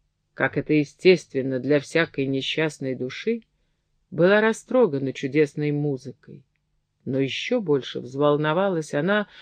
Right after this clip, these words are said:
узнав, почему вдруг опустела зрительная зала. В середине второго акта,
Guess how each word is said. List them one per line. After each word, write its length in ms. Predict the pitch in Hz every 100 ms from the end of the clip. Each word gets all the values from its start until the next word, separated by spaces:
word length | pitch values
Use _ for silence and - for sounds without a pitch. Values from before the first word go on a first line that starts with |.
| -
узнав, 540 | 180 170 160 190 226 -
почему 440 | 185 - 180 202
вдруг 440 | 180 151 208 - _ _ _
опустела 800 | 156 - 156 - - 185 202 190
зрительная 800 | 151 151 165 - 160 160 160 156
зала. 480 | 147 135 131 131 - _ _ _ _ _ _ _ _ _ _ _
В 60 | -
середине 520 | 156 147 139 156 156
второго 520 | - 156 156 151 156 -
акта, 480 | 160 156 - 113